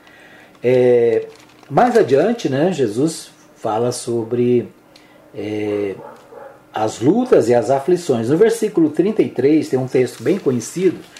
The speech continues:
diz assim: "Estas coisas vos tenho dito para que tenhais paz em mim.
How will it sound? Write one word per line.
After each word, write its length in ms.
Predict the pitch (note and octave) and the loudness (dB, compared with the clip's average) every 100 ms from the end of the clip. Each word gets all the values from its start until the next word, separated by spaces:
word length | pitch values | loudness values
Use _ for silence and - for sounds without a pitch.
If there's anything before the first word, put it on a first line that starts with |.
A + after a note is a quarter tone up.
| - - - | -20 -20 -6
diz 120 | C3 | 0
assim: 440 | F#3 F#3 B2+ A2 F2+ - - - - - | 0 0 -4 -6 -8 -18 -20 -20 -20 -16
"Estas 380 | C3+ D3 F#3+ E3+ | -4 0 2 0
coisas 320 | - A3 A3 | 4 4 4
vos 240 | G3+ F#3+ E3+ | 0 -4 0
tenho 260 | E3+ D#3+ | 2 2
dito 300 | D3 G3+ A#3 | 0 -2 -2
para 260 | - F3+ F#3 | 0 2 4
que 140 | F#3+ | 2
tenhais 680 | G#3 G#3 F3 E3+ G3 - - - - | 0 0 2 2 0 -4 -16 -20 -2
paz 320 | D#3+ F3 F#3+ | 2 2 2
em 140 | G#3+ G3+ | -2 0
mim. 260 | B2+ A2+ | -2 -2